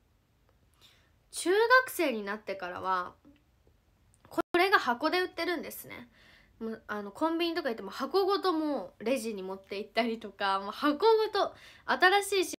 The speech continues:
新品の箱をくださいって言って、箱ごと買ったりとか、これは本当に箱買いをしてる商品ですね。今は本当にほぼ箱買い。でもこれ久しぶりに買いました。最近味忘れてたんだけど、買いました。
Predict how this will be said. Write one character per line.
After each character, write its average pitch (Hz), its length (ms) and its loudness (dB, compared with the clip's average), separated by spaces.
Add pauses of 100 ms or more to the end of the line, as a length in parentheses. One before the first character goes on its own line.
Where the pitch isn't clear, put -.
新 269 140 -4
品 262 160 -2
の 269 80 -2
箱 269 300 0
を 262 80 -4
く 262 60 -6
だ 254 140 0
さ 254 140 -4
い 226 60 -6
っ - 20 -10
て 208 60 -8
言 196 60 -10
っ - 40 -20
て、 196 120 -6
箱 240 320 -6
ご 269 140 -4
と 254 100 -4
買 262 160 -10
っ 247 80 -16
た 254 120 -4
り 233 80 -6
と 190 100 -14
か、 190 300 -4
こ 277 100 -4
れ 370 140 4
は 403 160 8
本 330 200 -2
当 370 60 -2
に 339 120 -2
箱 294 360 -2
買 330 240 4
い - 40 -6
を 320 120 -6
し - 160 -12
て 311 160 -2
る 320 300 -2 (420)
商 285 280 -2
品 208 180 -6
で 185 100 -10
す - 100 -18
ね。 190 160 -12
今 392 240 4
は 254 100 2
本 262 200 -2
当 254 80 0
に 254 80 -2
ほ 302 160 0
ぼ 269 100 0
箱 233 300 -6
買 180 180 -6
い。 - 40 -20 (480)
で 294 60 2
も 294 100 4
こ 311 100 4
れ 294 140 4
久 392 200 2
し 403 60 -2
ぶ 466 60 6 (160)
り 427 160 4
に 427 40 -2
買 392 200 8
い - 20 2
ま 370 160 2
し - 140 -8
た。 202 220 0 (440)
最 349 320 2
近 349 240 -2
味 294 220 2
忘 285 260 -4
れ 294 100 -6
て 320 140 -4
た 285 140 -2
ん 196 80 -8
だ 196 80 -8
け 202 140 -12
ど、 190 280 -10 (400)
買 233 200 -10
い - 20 -8
ま 233 180 -6
し - 160 -12
た。 - 160 -14